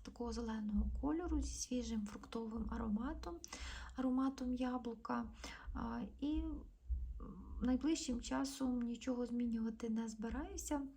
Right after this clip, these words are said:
Планую і надалі ним користуватися. А,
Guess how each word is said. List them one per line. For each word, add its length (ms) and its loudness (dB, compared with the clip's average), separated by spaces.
Планую 340 6
і 160 4
надалі 480 6
ним 260 4
користуватися. 1040 -2
А, 240 2